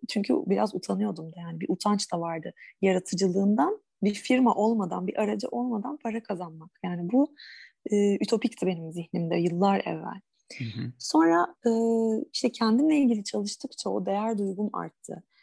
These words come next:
Speaker 1: Yaptığım işe, e, kattığım, e,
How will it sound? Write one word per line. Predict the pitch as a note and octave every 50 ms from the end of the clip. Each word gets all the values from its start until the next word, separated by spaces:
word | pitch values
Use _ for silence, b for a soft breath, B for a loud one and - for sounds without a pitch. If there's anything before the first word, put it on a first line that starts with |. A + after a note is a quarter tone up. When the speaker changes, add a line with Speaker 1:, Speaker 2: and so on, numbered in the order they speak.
| _ _
Speaker 1:
Yaptığım | A3 G#3+ G#3 G#3 - - A#3+ A#3+ A3 -
işe, | G#3 - - - A3 G#3+ G#3+ b b b b b b _ _ _ -
e, | - G3 F#3+ F#3 F#3 -
kattığım, | - G3+ G3 - _ - - G#3 G3+ G3+ G3+ G3 G3 - _ _ _ _ _ _ -
e, | G3